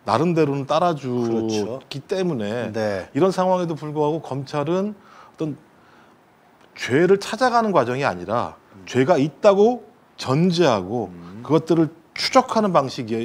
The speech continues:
Speaker 1: 이, 이기
Speaker 2: 만들어가는
Speaker 1: 때문에
Speaker 2: 과정으로,
Speaker 1: 이건
Speaker 2: 예.
Speaker 1: 매우 정치
Speaker 2: 음.
Speaker 1: 검사가 과거 방식인 거죠. 우리,
Speaker 2: 음.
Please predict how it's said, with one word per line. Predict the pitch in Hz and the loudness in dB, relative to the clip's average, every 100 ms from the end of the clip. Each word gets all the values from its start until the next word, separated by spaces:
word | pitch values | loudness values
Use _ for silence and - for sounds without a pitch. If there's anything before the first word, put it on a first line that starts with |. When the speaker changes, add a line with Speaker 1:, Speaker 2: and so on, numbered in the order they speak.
| 104 | -6
Speaker 1:
이, | 127 117 113 | -6 -6 -4
이기 | 120 | -2
Speaker 2:
만들어가는 | 123 127 131 147 165 | 0 2 2 4 4
Speaker 1:
때문에 | 117 104 | 2 -2
Speaker 2:
과정으로, | 107 101 95 95 | -6 -6 -8 -6
Speaker 1:
이건 | 151 190 | 0 2
Speaker 2:
예. | 117 | 4
Speaker 1:
매우 | 147 233 | 4 6
정치 | 190 180 - 190 175 156 139 | 2 -2 -4 -2 0 0 -2
Speaker 2:
음. | 113 | -2
Speaker 1:
검사가 | 120 117 107 107 - | -4 -4 -6 -6 -6
과거 | - 160 220 | -2 4 6
방식인 | 185 156 151 120 131 | 4 0 -4 -6 -4
거죠. | 131 104 123 | -4 -4 -6
우리, | 117 143 139 127 | 0 4 4 2
Speaker 2:
음. | 117 104 101 95 | -4 -12 -14 -16